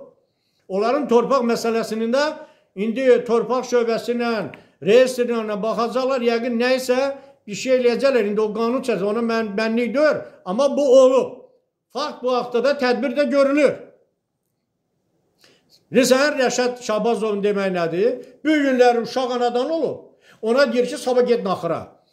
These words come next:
Ala bu hələ gərək ayağın yer tuta, iməkliyə, ayaq üstə dura bilə, sonra bir yeriyə bilə. Ondan sonra sən deyirəm bunu get naxıra.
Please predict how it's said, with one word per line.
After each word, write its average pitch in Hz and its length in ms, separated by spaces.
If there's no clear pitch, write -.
Ala 226 220
bu 233 100
hələ 226 240
gərək 254 300
ayağın 226 340
yer 226 220
tuta, 139 380
iməkliyə, 180 580
ayaq 247 260
üstə 226 200
dura 202 280
bilə, 139 200
sonra 254 320
bir 247 100
yeriyə 247 480
bilə. 151 240
Ondan 220 240
sonra 302 160
sən 262 180
deyirəm 233 220
bunu 208 160
get 196 180
naxıra. 156 380